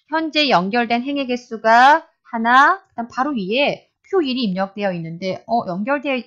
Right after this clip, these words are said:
안 되어 있는데요? 아니요. 바로 이 행과 삼 행의 데이터가 A열에 있든 B열에 있든 어, 어디에 있든, 어,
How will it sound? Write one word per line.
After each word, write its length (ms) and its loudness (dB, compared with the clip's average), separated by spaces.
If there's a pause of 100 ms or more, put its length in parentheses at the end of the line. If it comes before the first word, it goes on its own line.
(160)
안 200 -6
되어 160 2
있는데요? 580 -2 (160)
아니요. 360 -8 (280)
바로 520 -2
이 240 -6
행과 360 0
삼 260 -8
행의 280 -4
데이터가 580 -10 (300)
A열에 440 2
있든 400 -4
B열에 400 -2
있든 480 -6
어, 180 -10 (160)
어디에 260 -10
있든, 460 -6 (380)
어, 220 -4